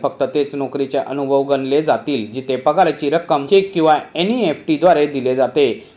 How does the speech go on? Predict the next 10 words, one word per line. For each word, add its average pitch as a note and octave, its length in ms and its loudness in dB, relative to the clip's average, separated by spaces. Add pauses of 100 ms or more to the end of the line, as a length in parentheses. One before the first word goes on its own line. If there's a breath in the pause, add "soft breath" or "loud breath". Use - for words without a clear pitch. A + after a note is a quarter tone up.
(100)
पगार C3 300 4
रोखीने D#3 460 0
दिला D#3 280 4
जातो D#3 300 2
तेव्हा C#3 300 2
नोकरीचा C#3+ 500 0
अनुभव D3 420 0
मोजला C3 420 0
जाणार B2+ 280 -2
नाही. C3 380 -4